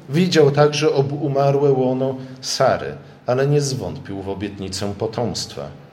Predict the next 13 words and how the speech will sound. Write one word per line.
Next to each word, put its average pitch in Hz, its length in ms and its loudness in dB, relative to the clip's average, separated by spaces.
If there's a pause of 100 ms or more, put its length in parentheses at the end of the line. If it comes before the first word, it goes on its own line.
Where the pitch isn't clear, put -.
(540)
ponieważ 123 460 2 (160)
otrzymał 123 580 0
ją 113 340 -2
od 120 280 -4
tego, 123 440 2 (320)
który 131 400 0 (220)
ożywia 151 420 0
umarłych, 160 680 0 (1080)
a - 80 -4
także 131 300 2
powołuje 147 600 4
do 143 160 2
istnienia 139 640 -2